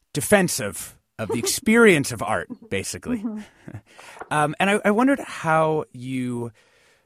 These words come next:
Speaker 1: apply that kind of, uh, worldview,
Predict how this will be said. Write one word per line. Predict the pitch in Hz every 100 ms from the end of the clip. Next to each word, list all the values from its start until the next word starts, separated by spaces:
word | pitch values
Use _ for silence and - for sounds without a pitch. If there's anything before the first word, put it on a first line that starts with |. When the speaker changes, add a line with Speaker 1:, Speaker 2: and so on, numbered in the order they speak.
| _
Speaker 1:
apply | 135 - - 143 143 139 139 131 127 -
that | 98 110 107 -
kind | 107
of, | 95 95 _ - - -
uh, | 98 92 95 -
worldview, | 101 107 123 120 90 87 78